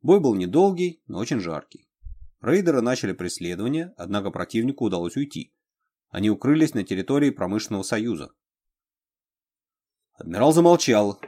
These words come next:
и стал ждать реакции императора. Вывод из полученной информации должен был сделать только император, поскольку Промышленный Союз был очень серьезным противником. «То есть, адмирал, Промышленный Союз держит сторону ученого дома»,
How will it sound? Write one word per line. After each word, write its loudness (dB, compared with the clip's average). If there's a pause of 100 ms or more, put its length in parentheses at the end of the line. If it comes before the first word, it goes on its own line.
(120)
и -12
стал 0
ждать 0
реакции 0
императора. -6 (600)
Вывод 4
из 0
полученной 0
информации -2
должен -2
был -2
сделать -2
только -2
император, -8 (160)
поскольку -6
Промышленный -4
Союз -4
был -4
очень -6
серьезным -8
противником. -18 (1500)
«То -2
есть, -4
адмирал, 0 (120)
Промышленный -4
Союз -4
держит -4
сторону -2
ученого -2
дома», 0